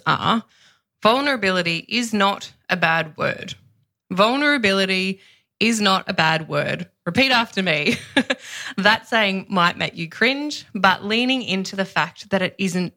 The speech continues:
bad, okay? Another mindset shift is you can start small, <laughs> right?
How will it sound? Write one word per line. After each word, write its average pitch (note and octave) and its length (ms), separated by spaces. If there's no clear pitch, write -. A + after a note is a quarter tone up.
bad, - 380
okay? F3+ 420
Another A3 320
mindset G3 420
shift - 340
is F#3+ 320
you A#3+ 200
can E4+ 200
start B3+ 440
small, F3+ 640
<laughs> - 260
right? D#4 300